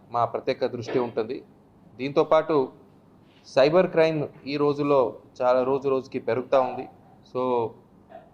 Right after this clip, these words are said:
ఆ, అవి డిటెక్ట్ చేయడం ఒక పక్కన అయితే, అవి జరగకుండా చూ-, చూడడానికి పెద్ద ఎత్తున అవేర్‌నెస్ ప్రోగ్రామ్స్ ఒకటి, ఆ, ఆ,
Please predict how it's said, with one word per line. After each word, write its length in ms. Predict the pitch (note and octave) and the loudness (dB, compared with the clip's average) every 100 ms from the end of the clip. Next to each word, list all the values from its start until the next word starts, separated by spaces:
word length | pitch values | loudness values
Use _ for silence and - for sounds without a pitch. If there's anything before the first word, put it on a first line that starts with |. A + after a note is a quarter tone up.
| - | -6
ఆ, 100 | A#2 A#2+ A#2+ A#2 A#2 A2+ - | 0 2 4 2 0 -2 -2
అవి 280 | A#2+ C3 B2 | -4 -4 -6
డిటెక్ట్ 500 | A#2+ A#2+ D3+ - E3 | -8 -4 -4 -2 0
చేయడం 240 | D#3+ D#3+ | 2 2
ఒక 180 | D3 D3 | 0 2
పక్కన 300 | D3 - D3 | 0 0 -2
అయితే, 520 | C#3 D3+ C#3 B2+ G#2+ - | 0 0 0 0 -4 -4
అవి 380 | B2 C3 B2+ - | -2 -2 -8 -4
జరగకుండా 500 | A#2 D3 D3+ D3 C#3+ C#3+ | 0 0 0 -2 -2 -2
చూ-, 160 | C3+ C3 - | -8 -8 -12
చూడడానికి 640 | B2+ C3+ C3 C#3 B2 F#2+ _ - - | -2 -2 -2 -6 -6 -8 _ -20 -8
పెద్ద 160 | A#2 C3+ | -4 -4
ఎత్తున 480 | B2+ B2+ B2 G#2+ - G#2+ | -4 -4 -4 -6 -8 -6
అవేర్‌నెస్ 420 | A#2 C3 C3 - | -4 -4 -6 -6
ప్రోగ్రామ్స్ 400 | B2+ B2 B2 A#2+ | -6 -2 -4 -6
ఒకటి, 400 | A2+ A2+ A2 - _ _ _ _ _ - | -8 -8 -8 -14 _ _ _ _ _ -4
ఆ, 60 | G#2 G#2 G#2 G#2 G#2 G2+ F2+ | 0 2 2 2 2 2 2
ఆ, 400 | G#2+ G#2 F#2 | 2 2 -2